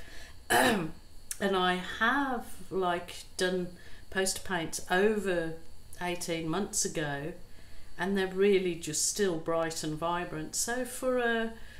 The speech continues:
budget conscious alternative, doing a bit of art if it's around your own home, um, it's lovely. It's quite nice. No, no, um,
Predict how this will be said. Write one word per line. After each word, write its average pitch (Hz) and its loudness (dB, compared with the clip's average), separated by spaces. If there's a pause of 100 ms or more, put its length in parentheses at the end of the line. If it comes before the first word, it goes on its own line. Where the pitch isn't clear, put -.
(140)
budget 277 0
conscious 208 -2
alternative, 185 0
doing 190 4
a 180 0
bit 180 2
of - -2
art 196 2
if - 0
it's - -6
around 175 0
your 175 -2
own 170 -2
home, 190 2 (560)
um, 175 -4 (1900)
it's - -2
lovely. 359 2 (320)
It's - -8
quite - -4
nice. - -4 (220)
No, 214 -4 (200)
no, 185 -2
um, 175 -2